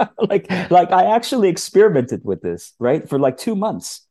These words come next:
in the beginning of the Soul Gym account. I mean, if you, if you look back, like, it, beginning of Soul Gym account, I basically said, "What if I didn't use any hashtags?" So I just type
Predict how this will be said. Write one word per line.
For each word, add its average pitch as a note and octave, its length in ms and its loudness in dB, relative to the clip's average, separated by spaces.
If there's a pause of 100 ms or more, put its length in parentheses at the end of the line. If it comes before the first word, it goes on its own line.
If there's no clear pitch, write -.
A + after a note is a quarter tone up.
(240)
in C#3 80 -6
the C3 60 -4
beginning D#3 280 -2
of D#3+ 80 -4
the C3+ 60 -10
Soul E3 240 -2
Gym A#2 260 -8
account. F2 400 -14 (120)
I A2+ 40 -6
mean, A#2 140 2
if A2+ 100 -2
you, B2 100 0
if A#2 120 -6
you B2+ 80 0
look C3+ 180 -2
back, A#2 320 -2
like, G2 220 -10 (640)
it, - 100 -10 (800)
beginning D3+ 220 0
of D3+ 80 -2
Soul E3+ 100 0
Gym C#3+ 160 -4
account, B2 240 -6
I D3 400 -6
basically C#3 560 -8
said, G2+ 340 -8 (760)
"What C3 180 -2
if E3+ 80 -8
I C#3+ 100 -4
didn't D3 320 -8
use A#2+ 220 -8
any C3 240 -8
hashtags?" F2+ 840 -12
So A2+ 60 -2
I A2+ 40 0
just B2 260 -6
type - 320 -4